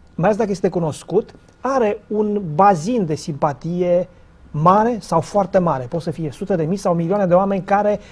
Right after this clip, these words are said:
uh, sunt sensibili la mesajele lui. Și atunci artistul, conștient și responsabil, patriot, care iubește România, uh, ar trebui să transmită mesaje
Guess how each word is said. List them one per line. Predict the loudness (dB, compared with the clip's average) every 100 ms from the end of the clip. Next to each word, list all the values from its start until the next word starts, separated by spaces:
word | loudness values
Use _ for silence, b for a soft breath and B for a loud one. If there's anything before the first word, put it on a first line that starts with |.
| B B B
uh, | 0 4 8 6 6
sunt | -2 0 2
sensibili | 2 2 0 0 0 0 -2 -8 _
la | 2 4
mesajele | 4 0 2 2 2 0 0 -2
lui. | -4 -6 -8 -16 b b
Și | -4 -2
atunci | 2 2 2 4
artistul, | 4 4 -2 -4 -4 -4 -2 -2 -4 -14 -20 -20 0
conștient | 6 6 4 2 2 2 0
și | 0
responsabil, | 0 2 2 2 2 2 0 -6 -8 -16 _
patriot, | 4 4 2 0 0 -6 -8
care | 0 4
iubește | 4 4
România, | 2 2 0 -4 -6 -10 B B B B B
uh, | 2 2
ar | 4 2
trebui | 4 4 4 2 0 -8 -20 -20
să | -16 -2 4 4 2 -2 b b -20 -4
transmită | -2 0 0 0 0
mesaje | 0 -2 -4 -4 -10